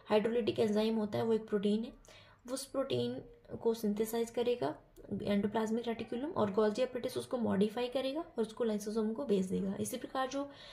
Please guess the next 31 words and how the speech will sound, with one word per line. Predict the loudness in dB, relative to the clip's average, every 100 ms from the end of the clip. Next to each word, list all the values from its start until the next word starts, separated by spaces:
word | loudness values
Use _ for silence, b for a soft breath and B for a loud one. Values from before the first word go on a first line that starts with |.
| B B
plasma | 6 6 6 4
membrane | 2 2 2 2
है, |
plasma | 2 2 2 2
membrane | 2 2 2 2
में | -2
भी | -2
हमारे | -2 0 -2
proteins | -2 0 0 0
होती | -2 -2 -4
हैं | -4 -8 B B B B
जो | -4 0 2 2 0 -4 _ _ -20 -2
मतलब | -2 0
transportation | 0 2 2 2 0 0 0 0
में | 0
help | 2 0 0
करती | -4 -4 -6
है | -4
या | -2 -4 -2
फिर | -4
जो | -2 -2
structural | -2 -6 -6 -4 -4
फॉर्मेशन | -2 -2 -2 -2 -2 -4
है | -4 -6
उसमें | -6 -6 -8 -8
help | -8 -4
करती | -4 -6 -4
है। | -4 -4 B B B B
So | 2 6 6
अगर | 8 6
उस, | 4 0 -4